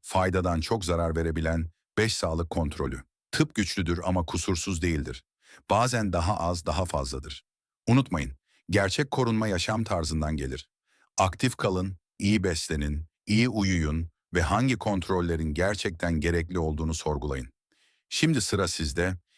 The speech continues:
Siz ya da sevdikleriniz hiç gereksiz bir test veya işlem yüzünden sıkıntı yaşadınız mı?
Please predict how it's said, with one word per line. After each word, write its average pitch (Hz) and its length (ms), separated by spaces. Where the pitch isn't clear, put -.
Siz 143 380
ya 113 120
da 98 80
sevdikleriniz 92 840
hiç 131 160
gereksiz 92 520
bir 80 120
test - 360
veya 73 340
işlem 120 360
yüzünden 107 340
sıkıntı 87 400
yaşadınız 117 460
mı? 69 160